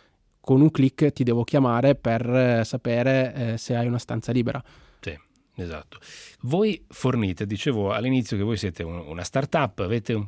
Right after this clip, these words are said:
Speaker 2: un paio di anni di vita, un poco più
Speaker 1: Sì.
Speaker 2: di un anno?
Speaker 1: Sì, sì, sì, un anno e mezzo.
Speaker 2: E, eh, allora, fornite un servizio. Che cos'è questo servizio?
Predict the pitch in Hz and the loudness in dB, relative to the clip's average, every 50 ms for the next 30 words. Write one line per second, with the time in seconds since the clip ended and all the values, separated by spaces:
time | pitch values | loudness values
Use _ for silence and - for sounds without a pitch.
0 | - - 104 92 - 120 127 120 120 117 120 113 113 117 113 98 95 - 98 104 | -6 -8 -6 -2 -2 0 0 2 2 0 0 0 0 0 -2 -2 -2 -4 -6 -8
1 | 95 92 101 101 92 107 101 - 98 - 180 165 120 110 104 95 87 87 87 95 | -8 -10 -12 -10 -10 -8 -8 -8 0 6 6 6 8 6 4 0 0 -2 -4 -4
2 | 104 107 104 - - 175 170 139 - - _ - - 156 139 - 143 139 143 143 | -6 -8 -10 2 6 8 8 8 6 2 _ -6 -2 -2 2 4 6 6 8 8
3 | 143 139 139 135 127 120 110 117 113 117 113 - - - - - - - - - | 8 8 8 6 6 4 2 0 -2 -4 -6 -6 -8 -14 -20 -20 -20 -20 -20 -20
4 | _ _ - - 120 143 - - - - 135 131 127 127 127 - 147 143 101 92 | _ _ -10 -10 -8 -8 -10 -12 -10 -8 -6 -6 -6 -8 -8 -4 -2 -2 -2 0
5 | - - 143 151 170 170 165 175 156 123 107 - 120 98 76 78 76 - - - | 0 0 2 2 2 0 2 0 0 0 0 0 -2 -2 -4 -6 -12 -12 -12 -12
6 | 76 76 - - _ _ _ _ _ _ _ _ _ - - 117 - 147 123 117 | -12 -12 -12 -18 _ _ _ _ _ _ _ _ _ -8 -8 -4 -2 -2 0 0
7 | 95 85 87 82 - 98 - - 85 78 80 78 - - - 120 151 160 | 0 -2 -4 -8 -10 -10 -10 -10 -10 -10 -10 -14 -14 -12 -10 -10 -10 -10